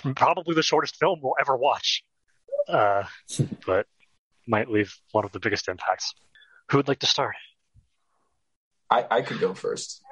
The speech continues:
Speaker 2: I'll
Speaker 1: And,
Speaker 2: invite <laughs>
Speaker 1: um, if this taught you anything new, or just if you wanna talk about your,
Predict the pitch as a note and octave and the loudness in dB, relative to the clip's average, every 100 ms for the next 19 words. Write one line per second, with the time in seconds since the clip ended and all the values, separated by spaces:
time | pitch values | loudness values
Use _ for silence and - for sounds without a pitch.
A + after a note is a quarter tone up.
0 | - D#3 D#3+ D3+ G#2 - - - - F3+ | 2 4 4 0 -4 -6 -10 -4 2 4
1 | C#3+ E3+ - F3 E3 C3+ C3+ _ _ _ | 2 0 2 4 2 -2 -12 _ _ _
2 | _ - F#3 F3+ - D#3+ - F3 E3 D#3+ | _ -4 0 0 0 0 0 0 0 -2
3 | D3 C#3+ C#3 D#3 D#3+ - - - B2 A#2+ | -2 -4 0 0 0 -8 -6 0 2 2
4 | - - - C3 B2 A2+ A2 A#2 A2+ G2+ | -2 -4 -10 -4 0 0 0 -4 0 0
5 | - G2+ | 0 -4